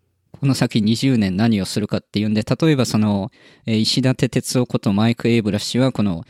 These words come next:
自分のライフタイムワークとして、この先ブイアールの研究をすると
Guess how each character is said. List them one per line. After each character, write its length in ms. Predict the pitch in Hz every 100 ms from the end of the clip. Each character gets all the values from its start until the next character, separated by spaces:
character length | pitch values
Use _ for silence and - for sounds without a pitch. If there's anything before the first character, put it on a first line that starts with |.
| _ -
自 120 | 120
分 200 | 113 117
の 100 | 113
ラ 140 | 107 117
イ 60 |
フ 120 | -
タ 140 | - 113
イ 40 |
ム 140 | 113 113
ワ 120 | 110
ー 40 |
ク 100 | -
と 120 | -
し 100 | -
て、 140 | - 117
こ 120 | 104
の 80 | 98
先 280 | 104 - 90
ブ 120 | 95
イ 120 | 98
ア 80 | 92
ー 20 |
ル 100 | 85
の 120 | 87
研 180 | 90 92
究 180 | - 87
を 40 |
す 120 | -
る 120 | 87 -
と 160 | -